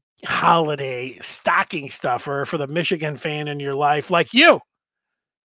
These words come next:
Go to michigan dot rivals dot com to join up. We'll see you over there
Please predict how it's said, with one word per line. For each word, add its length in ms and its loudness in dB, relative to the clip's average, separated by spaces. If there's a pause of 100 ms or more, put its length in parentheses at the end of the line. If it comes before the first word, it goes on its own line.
(680)
Go 100 -2
to 100 2
michigan 400 0
dot 200 4
rivals 460 0
dot 340 -2
com 480 0
to 360 -8
join 340 -8
up. 200 -6
We'll 100 -8
see 160 -6
you 120 -4
over 140 -4
there 340 -4